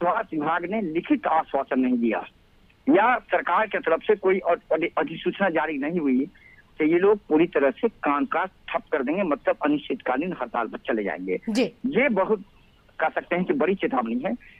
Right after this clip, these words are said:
Speaker 1: और आपको पता है कि जो नौ मेडिकल कॉलेज अस्पताल हैं, वहाँ सिर्फ और सिर्फ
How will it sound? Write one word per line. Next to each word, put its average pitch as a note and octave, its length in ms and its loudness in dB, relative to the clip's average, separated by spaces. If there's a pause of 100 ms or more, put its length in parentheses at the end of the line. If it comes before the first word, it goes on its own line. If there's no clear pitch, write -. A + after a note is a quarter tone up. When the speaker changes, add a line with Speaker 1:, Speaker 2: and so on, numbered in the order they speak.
(140)
Speaker 1:
और D#3+ 120 2
आपको G3+ 200 0
पता F#3 240 -2
है D#3 220 2 (600)
कि A#3 280 2 (120)
जो D#3 140 2
नौ D#3 200 4
मेडिकल F3 360 -2
कॉलेज D3+ 280 0
अस्पताल B2+ 480 -2
हैं, G#2+ 120 -8 (380)
वहाँ E3+ 200 2
सिर्फ A#3+ 340 0 (140)
और D3+ 140 2
सिर्फ E3 280 0